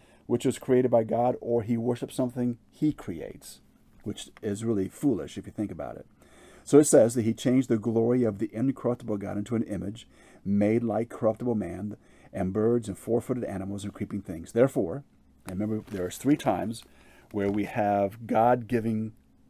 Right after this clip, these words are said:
mankind or God giving man over to his sin. So again, this is, this is judgment or discipline, and this is judgment with mercy,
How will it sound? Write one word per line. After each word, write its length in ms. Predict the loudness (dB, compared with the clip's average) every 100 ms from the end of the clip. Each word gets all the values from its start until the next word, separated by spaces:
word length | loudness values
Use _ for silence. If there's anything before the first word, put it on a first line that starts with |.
| _ -6
mankind 960 | 0 2 2 0 -4 -4 -2 0 -2
or 80 | -6
God 480 | -8 -2 0 0 -2
giving 280 | -6 -4 -4
man 300 | -4 -6 -6
over 460 | -2 -2 -2 -8 -14 -20 -20 -18
to 140 | -6 -4
his 180 | -4 -4
sin. 400 | -4 -4 -6 -16 -20 -20 -20 -6
So 160 | -2
again, 300 | 0 2 2
this 180 | 2 -2
is, 200 | -6 -6
this 200 | -10 -10
is 160 | -12 -14
judgment 560 | -2 4 4 4 0 0
or 80 |
discipline, 760 | -6 -4 -6 -8 -10 -10 -10 -12 _ -20 -20 -20 -12 -6
and 260 | -2 -2
this 160 | -2 -4
is 100 | -6
judgment 400 | 2 2 2 -4
with 180 | -4 -2
mercy, 580 | -2 -2 -4 -8 -12